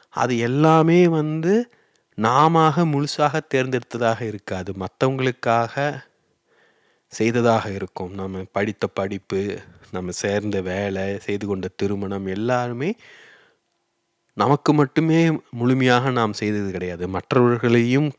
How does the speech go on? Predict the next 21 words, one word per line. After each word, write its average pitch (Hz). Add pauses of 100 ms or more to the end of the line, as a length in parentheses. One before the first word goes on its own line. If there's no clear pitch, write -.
(200)
கருத்தில் 110
கொண்டு 110
செய்தது. 104
அதனால 117
நம்ம 151
முழு-, 120
முழுமையாக 143
திருப்தியாக 127
உணர 110
மாட்டோம். 92 (560)
அப்போ -
நாம 131
யாருங்கிறத 131 (640)
நாமளாக 135
ஒரு 123 (1000)
மீள் 151
கண்டுபிடிப்பு 127 (100)
செய்யணும். 87 (320)
அதுதான் 131
மிட்லைஃப் 117
கிரைசிஸ். 95